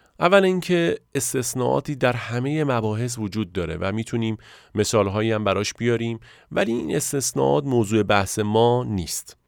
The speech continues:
دوم اینکه ما هیچ وقت نمی‌تونیم نسلی رو ارجح‌تر به نسل دیگه در نظر بگیریم و به یه نتیجهٔ قاطع برسیم که سبک زندگی نسلی درست‌تر و صحیح‌تر بوده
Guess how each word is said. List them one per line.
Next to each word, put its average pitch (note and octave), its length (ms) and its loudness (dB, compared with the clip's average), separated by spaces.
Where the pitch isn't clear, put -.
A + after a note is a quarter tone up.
دوم G3 300 8
اینکه E3+ 500 0
ما E3+ 160 4
هیچ E3 360 -6
وقت D#3 240 -6
نمی‌تونیم A#2+ 760 -2
نسلی B2+ 400 -6
رو A#2+ 240 -2
ارجح‌تر A2 680 -4
به A2+ 80 0
نسل G2+ 360 -4
دیگه F#2+ 240 -4
در F2+ 180 -2
نظر F2 340 -6
بگیریم F2 440 -8
و A#2 80 4
به A#2 80 4
یه B2+ 80 2
نتیجهٔ A2+ 400 -2
قاطع A2+ 340 -2
برسیم A2+ 440 -2
که G#2+ 280 -2
سبک B2+ 440 -2
زندگی G#2 580 -2
نسلی A2 400 -2
درست‌تر G2+ 600 -2
و G#2 100 0
صحیح‌تر F#2+ 640 -2
بوده G#2 380 -2